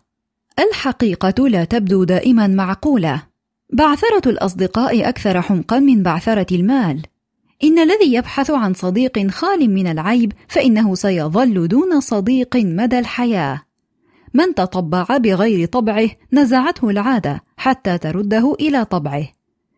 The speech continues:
إذا أردت اكتشاف عقل شخص فانظر إليه كيف يحاور من يخالفه الرأي.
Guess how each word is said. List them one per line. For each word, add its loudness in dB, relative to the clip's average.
إذا 4
أردت 0
اكتشاف -2
عقل -2
شخص -2
فانظر 2
إليه 2
كيف -2
يحاور 0
من 0
يخالفه -2
الرأي. -4